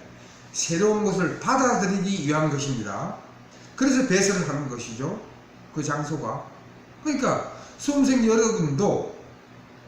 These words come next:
어렵고 새로운 난해한 그런 문제들을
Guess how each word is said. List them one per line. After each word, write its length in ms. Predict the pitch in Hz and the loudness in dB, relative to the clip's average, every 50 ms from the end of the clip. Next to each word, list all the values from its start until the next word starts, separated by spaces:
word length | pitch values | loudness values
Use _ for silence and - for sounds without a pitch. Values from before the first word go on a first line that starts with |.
| - - - - - - - - - - - | -20 -20 -20 -20 -20 -20 -20 -20 -20 -10 -4
어렵고 720 | 240 254 302 - 220 165 - - - 139 110 - - - - - - - - - - - - - - - | 0 2 4 4 2 2 0 -4 -4 -6 -6 -6 -8 -10 -16 -20 -20 -20 -20 -20 -20 -20 -20 -20 -20 -14
새로운 680 | - - - - 214 214 226 269 262 - 139 - - - - - - - - - - - - - - - - - - - - - | -10 -8 -4 0 2 4 4 4 4 4 2 0 -4 -6 -12 -16 -20 -20 -20 -20 -20 -20 -20 -20 -20 -20 -20 -20 -20 -20 -16 -6
난해한 760 | - 180 233 262 285 294 285 269 247 220 240 247 247 226 196 - | 0 2 4 6 6 6 6 6 4 4 4 2 2 0 0 -2
그런 280 | - 208 208 202 165 156 | -2 -2 0 0 2 2
문제들을 800 | 185 240 269 220 226 - - 190 208 233 160 135 - - - | 2 4 4 4 4 2 2 2 2 2 2 2 0 -2 -6